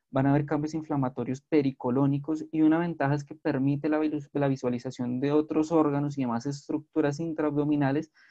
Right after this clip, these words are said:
para realizar diagnósticos diferenciales. La ecografía muestra una submucosa engrosada difusa.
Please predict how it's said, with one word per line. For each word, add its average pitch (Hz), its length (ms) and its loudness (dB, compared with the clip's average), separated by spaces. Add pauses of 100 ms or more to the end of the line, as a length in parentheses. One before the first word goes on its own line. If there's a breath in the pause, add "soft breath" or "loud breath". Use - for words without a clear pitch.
(180 soft breath)
para 156 240 6
realizar 131 580 0
diagnósticos 127 880 -2
diferenciales. 117 1000 -4 (1600)
La 160 120 -2
ecografía 165 880 4 (140)
muestra 165 560 0
una 160 440 0
submucosa 139 680 0
engrosada 131 800 2
difusa. 143 600 -2